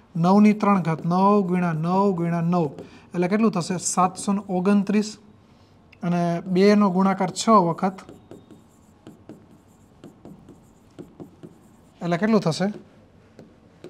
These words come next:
ચોસઠ. ડન? ઘાત સ્વરૂપમાં લખો તો એક નિયમ છે, યાદ રાખજો, કે જ્યારે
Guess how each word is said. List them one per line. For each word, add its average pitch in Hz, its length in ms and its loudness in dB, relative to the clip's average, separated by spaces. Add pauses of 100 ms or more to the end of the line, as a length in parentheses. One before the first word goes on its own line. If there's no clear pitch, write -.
(360)
ચોસઠ. 170 520 -8 (2500)
ડન? 196 200 0 (1400)
ઘાત 208 260 6
સ્વરૂપમાં 196 500 2
લખો 165 260 -2 (380)
તો 175 140 4
એક 202 140 4
નિયમ 185 340 4
છે, 202 140 -4 (100)
યાદ 175 180 6
રાખજો, 156 400 -4 (2500)
કે 214 120 4
જ્યારે 190 600 4